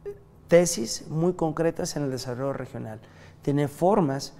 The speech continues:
en las que ha demostrado ser exitoso, y si no, veamos los gobiernos de los estados alrededor que son panistas de Zacatecas. Crecimientos,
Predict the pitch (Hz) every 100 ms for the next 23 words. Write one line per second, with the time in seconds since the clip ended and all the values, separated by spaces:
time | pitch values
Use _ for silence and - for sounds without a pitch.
0 | - - 139 135 135 131 - 143 151 160
1 | 151 151 135 147 147 147 156 - 147 190
2 | 175 175 170 175 180 185 180 185 160 156
3 | 135 135 151 156 160 170 - - - -
4 | - 135 135 131 - 147 156 151 135 131
5 | 139 147 139 151 - 135 151 156 - 123
6 | 120 117 110 110 110 - - - - -
7 | - - 143 131 156 160 180 175 208 -
8 | -